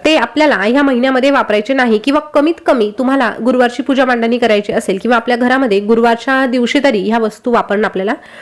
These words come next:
टाळायचं आहे. आता तुम्ही गुरुवारचं व्रत केलं आहे तर मग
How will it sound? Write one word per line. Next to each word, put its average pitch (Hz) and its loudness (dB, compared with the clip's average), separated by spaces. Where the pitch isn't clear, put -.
टाळायचं 208 -2
आहे. 180 -4
आता 285 0
तुम्ही 311 4
गुरुवारचं 285 2
व्रत 269 0
केलं 277 2
आहे 247 0
तर 254 -4
मग 269 2